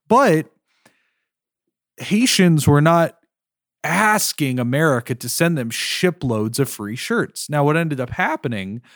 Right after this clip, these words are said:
is there was so much free clothing just got sent over,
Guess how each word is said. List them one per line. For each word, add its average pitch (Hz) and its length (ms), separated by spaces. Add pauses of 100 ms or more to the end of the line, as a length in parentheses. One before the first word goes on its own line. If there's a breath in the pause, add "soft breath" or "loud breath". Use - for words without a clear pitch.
(180 soft breath)
is 127 480 (300 soft breath)
there 143 100
was 123 140
so 233 480
much 131 400
free 147 720
clothing 120 760
just - 200
got 135 180
sent 135 240
over, 127 500